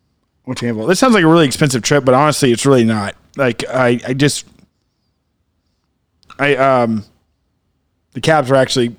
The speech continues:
it's, these places are relatively close, so the cabs were not expensive. Like, I think each cab lift ended up being, like, five bucks.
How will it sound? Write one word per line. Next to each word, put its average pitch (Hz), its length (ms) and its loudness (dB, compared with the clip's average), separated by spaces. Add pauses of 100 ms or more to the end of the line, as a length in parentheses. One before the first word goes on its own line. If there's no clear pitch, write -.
it's, 147 220 -4
these 151 240 -2
places 165 240 2
are 135 80 4
relatively 135 420 2
close, 120 320 0
so 104 80 -10
the 107 60 -10
cabs 131 280 -2
were 120 220 -2
not 120 540 -2
expensive. 110 360 -8
Like, 107 160 -6 (380)
I 143 60 -4
think 147 160 -2
each 143 260 -2
cab 135 300 0
lift 117 180 0
ended 120 200 -2
up - 20 -6
being, 117 180 -2
like, 101 220 -10
five 95 380 -10
bucks. 87 520 -14